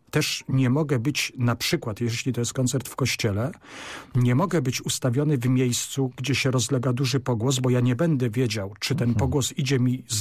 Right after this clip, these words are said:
Speaker 1: zewnątrz, czy on rzeczywiście się pojawia w głośnikach. Ja muszę, ja, ja muszę mieć
Speaker 2: Czyli w tym, co
Speaker 1: świadomość
Speaker 2: wychodzi do odbiorcy.
Speaker 1: do s-, do odbiorcy. Ja muszę mieć świadomość właśnie wyłącznie tego, co trafia do odbiorcy. I jako przykład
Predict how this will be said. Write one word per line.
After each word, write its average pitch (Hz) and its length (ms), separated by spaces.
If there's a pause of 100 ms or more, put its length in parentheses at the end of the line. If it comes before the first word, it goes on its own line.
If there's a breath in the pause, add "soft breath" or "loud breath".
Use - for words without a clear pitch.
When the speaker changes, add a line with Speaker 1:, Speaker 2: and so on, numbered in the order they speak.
Speaker 1:
zewnątrz, 120 520
czy - 140
on 131 220
rzeczywiście 127 500
się - 120
pojawia 123 400
w 110 60
głośnikach. - 760 (1080 loud breath)
Ja 131 120
muszę, 170 340
ja, 160 240 (100)
ja 151 160
muszę 170 220
mieć 156 260
Speaker 2:
Czyli 156 160
w 165 40
tym, 151 100
co 139 60
Speaker 1:
świadomość 170 360
Speaker 2:
wychodzi 131 420
do 120 300
odbiorcy. 101 600
Speaker 1:
do 156 80
s-, 170 60
do 170 80
odbiorcy. 139 500
Ja 143 100
muszę 156 220
mieć 147 160
świadomość 143 560
właśnie 135 400
wyłącznie 135 680
tego, 131 400 (160)
co 135 260
trafia 135 340
do 131 120
odbiorcy. 123 580 (600 loud breath)
I 147 60
jako 151 240
przykład - 540